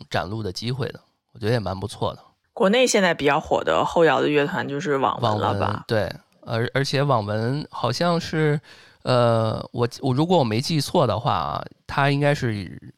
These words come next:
Speaker 1: 呃，Mono 应该是邀请过网文去到过日本，啊。
Speaker 2: 哦，一起演。
Speaker 1: 我觉得也蛮不错。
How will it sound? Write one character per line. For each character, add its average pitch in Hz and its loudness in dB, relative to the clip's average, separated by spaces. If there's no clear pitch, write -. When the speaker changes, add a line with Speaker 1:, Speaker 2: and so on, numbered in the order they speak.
Speaker 1:
呃， 104 -4
Mono 143 4
应 117 0
该 135 2
是 127 -6
邀 135 2
请 117 -6
过 107 0
网 101 -2
文 101 -4
去 - -10
到 117 2
过 117 0
日 170 -4
本， - -4
啊。 185 -2
Speaker 2:
哦， 180 -2
一 185 -4
起 151 -4
演。 143 0
Speaker 1:
我 110 -4
觉 107 0
得 107 2
也 101 0
蛮 101 -8
不 104 -4
错。 - -8